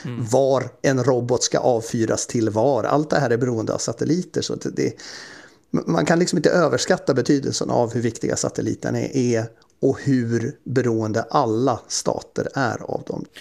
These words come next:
Speaker 1: Och samtidigt som vi har alla de här tusentals satelliterna som snurrar runt jorden och vi är totalt beroende av dem, så har vi också det här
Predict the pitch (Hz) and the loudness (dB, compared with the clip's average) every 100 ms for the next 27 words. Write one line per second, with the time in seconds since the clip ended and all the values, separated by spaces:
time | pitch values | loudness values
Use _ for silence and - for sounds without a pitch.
0 | - - 175 202 208 175 180 151 147 170 | -8 -2 -2 0 -2 -2 -4 -4 -2 0
1 | 156 135 123 135 131 - - - - 190 | 0 -2 -4 -2 -4 -6 -20 -20 -8 -6
2 | 214 147 135 135 135 - 143 156 151 127 | -4 -4 -2 -2 -2 -6 -4 -4 -4 -8
3 | 113 120 143 131 123 127 123 143 165 147 | -6 -6 -6 -4 -2 -2 -4 -2 0 2
4 | 127 120 123 123 131 127 - 139 131 170 | 2 0 0 0 2 0 0 -6 0 0
5 | 156 127 131 151 135 120 113 117 131 123 | 0 -2 -2 0 0 -2 -2 -2 -2 -2
6 | 127 131 135 - 127 123 131 | -4 0 0 -2 -2 0 -2